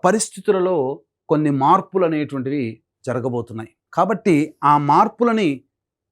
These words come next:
మీరు ఫేస్ చేయడానికి సిద్ధంగా ఉండాలి. ఆత్మవిశ్వాసంతో ముందడుగు వేసేటువంటి ప్రయత్నం చేయాలి. మిగతా గ్రహాలు కూడా మారాయి, ఎలాంటి ప్రభావాల్లో మీకు మంచి జరుగుతుంది, మిగతా గ్రహాల ప్రభావం ఎలా ఉండబోతున్న విషయం గురించి తెలుసుకుందాం.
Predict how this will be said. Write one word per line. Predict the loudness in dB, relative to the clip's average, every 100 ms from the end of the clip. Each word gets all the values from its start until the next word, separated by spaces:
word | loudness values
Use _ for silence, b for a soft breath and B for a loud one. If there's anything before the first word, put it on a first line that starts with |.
| -2
మీరు | 2 4 2 -2 0
ఫేస్ | 2 2 0
చేయడానికి | 0 0 -4 -8 -10
సిద్ధంగా | -8 -2 0 0 0
ఉండాలి. | -2 -2 -4 -8 _ _ _
ఆత్మవిశ్వాసంతో | 0 0 0 0 0 -2 -2 -2 -2 -2 -4 -4 0
ముందడుగు | 2 2 2
వేసేటువంటి | 0 -2 -6 -6 -4
ప్రయత్నం | -4 -4 -8 -6
చేయాలి. | -4 -4 -8 -14 _ _ 0
మిగతా | 2 4 4 2 0
గ్రహాలు | 0 2 2 0
కూడా | 0 0 -2
మారాయి, | -2 -2 -4 -6 -12 _ _ _ _ _ _ -6
ఎలాంటి | 0 2 2 0 0 0 -4 _ _ _ -4
ప్రభావాల్లో | -2 2 0 0 -2 -2 -4 -10 _ -8
మీకు | -6 -4 -6
మంచి | -4 -6
జరుగుతుంది, | -4 -4 -4 -6 -6 -4
మిగతా | -2 0 0
గ్రహాల | 0 0 0 -2
ప్రభావం | -2 0 0
ఎలా | 2 2 2
ఉండబోతున్న | -2 -4 -6 -6 -6
విషయం | -6 -6
గురించి | -8 -8
తెలుసుకుందాం. | -10 -6 -4